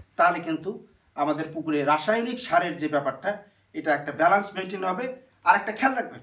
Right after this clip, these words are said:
রাসায়নিক সার কিন্তু, জৈব সারের অনুপস্থিতিতে রাসায়নিক সারের কিন্তু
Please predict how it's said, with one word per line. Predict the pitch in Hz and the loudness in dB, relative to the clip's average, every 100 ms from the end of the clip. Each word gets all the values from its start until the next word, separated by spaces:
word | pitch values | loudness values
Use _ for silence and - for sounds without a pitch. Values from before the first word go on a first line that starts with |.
| _ _ _ _ - | _ _ _ _ 2
রাসায়নিক | 160 - 226 233 - | 4 4 0 0 -2
সার | 202 202 208 | 2 2 0
কিন্তু, | 208 220 214 220 - _ _ - | -6 -4 -6 -8 -18 _ _ -2
জৈব | 180 202 214 | 2 2 2
সারের | 220 208 214 196 | 2 2 4 4
অনুপস্থিতিতে | 190 214 220 - 214 - - | 2 0 -4 -8 -12 -12 -2
রাসায়নিক | 202 180 190 190 185 | 2 2 0 -4 -4
সারের | 185 175 175 | -4 -4 -6
কিন্তু | 180 | -8